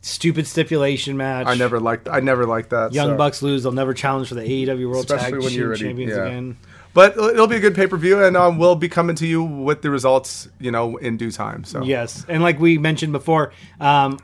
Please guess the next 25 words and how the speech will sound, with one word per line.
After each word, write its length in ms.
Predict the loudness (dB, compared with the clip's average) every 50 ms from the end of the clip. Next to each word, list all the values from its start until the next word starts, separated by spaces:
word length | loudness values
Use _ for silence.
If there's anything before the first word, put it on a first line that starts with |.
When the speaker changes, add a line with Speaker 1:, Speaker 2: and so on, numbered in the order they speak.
| -8
Speaker 1:
in 200 | -6 -4 -2 -2
Wednesday's 360 | 0 -2 0 0 0 -2 0 0
match, 360 | 0 2 2 2 0 -2 -6
the 120 | -4 -2
Young 220 | -2 0 -2 0 0
Bucks, 540 | 0 0 0 -2 -6 -12 -14 -14 -16 -18 -20 -20 _ -8
uh, 480 | -6 -4 -2 -2 -2 -4 -4 -6 -8 -8 -6
against 220 | -6 -6 -6 -2 -2
Private 240 | -2 -2 -2 -4
Party, 460 | -4 -2 -2 -2 -2 -2 -4 -6 -8 -12 _ _ _ -20 _ _ _ _ _ -18 -10
um, 300 | -8 -8 -6 -8 -8 -6
a 160 | -2 -2 -2
team 360 | -2 -4 -6 -2 0 0 2 2
they 100 | 2 2
put 160 | 2 4 6
over 400 | 6 6 6 6 2 0 0 -4 -10 -20 -20 -16 -8
Speaker 2:
Yeah. 240 | -4 -2 -2 -2 0
Speaker 1:
early 300 | 0 2 2 2 2 2
on 360 | 2 2 2 2 0 0 -2
Speaker 2:
Yeah. 140 | -4 -4 -4
Speaker 1:
in, 280 | -4 -6 -6 -6 -8 -8
in 180 | -8 -8 -6
A 140 | -4 -2 -2 -2
E 20 | -2
W. 420 | -2 -2 -2 -2 -2 -2 -2 -4